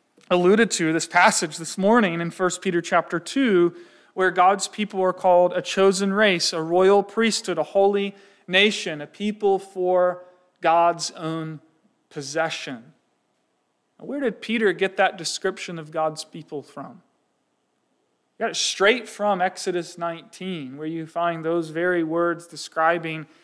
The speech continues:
Israel after they were redeemed out of Egypt by the Lord God. And Peter is saying to the church, now made up of Jews and Gentiles under the new covenant,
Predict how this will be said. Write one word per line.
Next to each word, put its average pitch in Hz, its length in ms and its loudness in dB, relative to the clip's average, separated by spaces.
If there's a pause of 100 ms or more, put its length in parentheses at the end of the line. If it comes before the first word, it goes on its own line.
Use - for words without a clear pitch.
(220)
Israel 165 800 -2 (300)
after 180 480 0
they 170 160 0
were 170 240 -2
redeemed 170 640 -4
out 175 240 0
of 160 180 -6
Egypt 156 640 -12
by 156 380 -2 (340)
the 160 100 -4
Lord 156 320 -4
God. 175 280 6
And 156 160 -10
Peter 233 320 0
is 180 140 -2
saying 247 380 0
to 226 180 -6
the 180 100 -4
church, 202 500 0
now 190 200 2
made 254 240 0
up 190 220 0
of 156 120 -16
Jews 196 400 -4
and 226 100 -2
Gentiles 190 840 2 (560)
under 185 340 4
the 175 100 -4
new 190 200 0
covenant, 196 720 -2